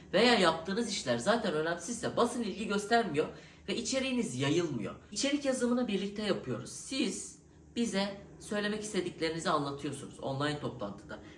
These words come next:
ve size verdiğimiz bazı dosyalardaki istediğimiz bilgileri dolduruyorsunuz. Basının istediği formata biz bunları çeviriyoruz ve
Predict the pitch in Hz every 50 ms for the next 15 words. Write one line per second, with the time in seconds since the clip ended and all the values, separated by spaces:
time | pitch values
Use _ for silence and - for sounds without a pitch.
0 | - - 147 151 151 - 175 202 196 190 180 175 170 165 165 160 151 - - 151
1 | 156 175 175 151 - - 143 143 - - 139 123 127 120 113 - 104 104 - -
2 | 110 110 - - - - - - 143 - - 185 175 180 185 190 180 - - 151
3 | 131 120 123 110 107 101 95 113 151 147 170 - 185 208 - - 208 - 185 190
4 | 202 196 - - - - - - - - 170 170 165 - 220 226 226 214 202 -
5 | - - - 180 - - 190 185 - 180 170 156 156 - - - 123 120 135 127
6 | 120 120 139 131 120 110 101 101 101 - - 151 151 185 180 185 180 170 175 180
7 | - - - - - - - - - - 175 196 208 214 214 -